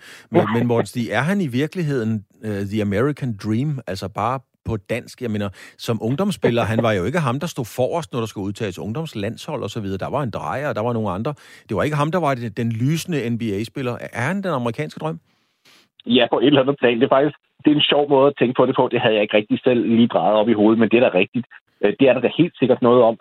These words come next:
Speaker 2: Øhm, det er det der med hårdt arbejde, og at man bliver ved det, og man holder fast i sin drøm, og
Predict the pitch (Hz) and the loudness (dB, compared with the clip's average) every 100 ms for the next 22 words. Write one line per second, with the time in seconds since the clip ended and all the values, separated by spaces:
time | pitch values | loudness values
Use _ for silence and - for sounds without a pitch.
0 | 107 107 104 98 95 92 - 104 117 120 | 4 4 4 2 0 -2 -2 2 2 2
1 | 110 - 120 139 87 120 123 107 92 107 | 2 4 4 4 2 2 2 0 4 4
2 | 101 98 98 95 104 98 104 85 95 95 | 6 6 6 4 2 2 2 2 2 4
3 | 131 101 95 101 92 101 110 - 107 98 | 4 4 2 2 2 0 2 0 -2 0
4 | 107 131 117 101 | 0 2 2 2